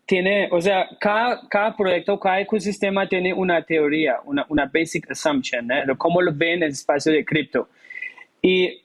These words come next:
muchos lo ven que hay una cadena básica, el base layer, y aplicaciones van a estar construidas encima de ese, de esa cadena, como layer twos, aplicaciones que están encima de esa cadena principal.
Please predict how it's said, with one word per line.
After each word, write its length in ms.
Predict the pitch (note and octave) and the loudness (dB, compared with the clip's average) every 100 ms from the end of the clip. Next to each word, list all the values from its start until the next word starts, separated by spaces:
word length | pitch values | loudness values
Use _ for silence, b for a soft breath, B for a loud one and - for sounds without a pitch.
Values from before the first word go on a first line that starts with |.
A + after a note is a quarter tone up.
| - | -2
muchos 520 | F3 G#3+ A#3+ C#4 G#3 | 2 2 2 0 2
lo 100 | F3 | 2
ven 300 | E3 F3+ G3+ | 2 -2 -2
que 400 | F#3 E3 D3 - - | 0 0 0 -4 -2
hay 160 | E3+ | 2
una 280 | E3+ F#3 G3 | 2 2 0
cadena 460 | G#3 G3 F3+ E3+ E3 | 0 0 0 0 0
básica, 580 | E3+ E3 D#3+ - D#3+ | 0 0 -4 0 0
el 140 | E3+ D#3+ | 0 0
base 260 | E3 D#3+ F3 | -2 0 0
layer, 440 | E3 D3 D3+ - b b b _ | 2 2 -2 -6 b b b _
y 280 | - E3 D#3+ - - | 2 4 4 0 -4
aplicaciones 680 | E3+ F#3 D#3 - F#3 G3+ F3+ | -2 0 -2 0 0 0 0
van 140 | D#3+ | 0
a 120 | D#3 | 2
estar 360 | D#3 - F3 E3 | 0 0 0 0
construidas 640 | - E3+ - D3+ D3+ E3+ E3 | -2 -2 0 2 4 2 0
encima 560 | D#3+ D#3+ - D#3+ E3 | -2 -2 0 0 2
de 100 | E3+ | 2
ese, 440 | D3 - D#3+ D#3+ - _ _ | 0 0 2 0 -4 _ _
de 200 | C#3+ D3+ | -2 0
esa 180 | D3 D#3 | 0 -2
cadena, 480 | D#3 E3+ G3+ C3+ - | 0 2 0 -2 -4
como 240 | D3 C#3+ | -2 0
layer 280 | C#3+ D3 C3 | 2 2 0
twos, 440 | - D#3 D#3 - | 0 2 2 0
aplicaciones 680 | D3 C#3 C#3+ C3+ - D3 D#3 | -4 -2 -2 -4 -2 0 0
que 80 | - | 0
están 240 | D3 - C#3+ | -2 0 0
encima 600 | D#3 - - F3 F3+ F#3 | -2 -2 -2 2 2 4
de 180 | D3+ | 2
esa 360 | C#3+ - D#3+ D#3+ b b b - | 2 2 0 0 b b b -4
cadena 460 | E3+ D#3 D#3 E3+ | 0 2 2 0
principal. 720 | E3 D3 C3 C3 D#3 D3 G#2+ | 0 -2 -2 -2 0 0 -2